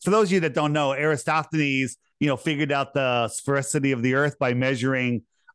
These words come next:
these two posts a mile apart. I mean, um, five hundred miles apart, and his had no, no shadow right here. Here, Eratosthenes is right here, and here's his buddy,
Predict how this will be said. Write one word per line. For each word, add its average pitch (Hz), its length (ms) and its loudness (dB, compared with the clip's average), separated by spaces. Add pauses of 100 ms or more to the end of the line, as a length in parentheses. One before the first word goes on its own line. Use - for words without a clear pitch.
(280)
these 139 240 -2
two 147 300 0
posts - 720 -4
a 147 100 -2
mile 143 360 0
apart. 135 440 -2 (340)
I 151 100 -2
mean, 165 160 0
um, 156 240 0
five 180 240 2
hundred 160 160 0
miles 143 300 0
apart, 139 420 0 (260)
and 135 140 -2
his 165 300 0
had 160 240 0
no, 170 500 2 (240)
no 185 240 2
shadow 127 680 -2 (120)
right 123 180 -2
here. 139 220 0
Here, 135 140 -2
Eratosthenes 135 600 -2
is 110 80 -6
right 127 180 -2
here, 147 200 0
and 123 80 -2
here's 135 200 0
his 123 140 -2
buddy, 143 480 -2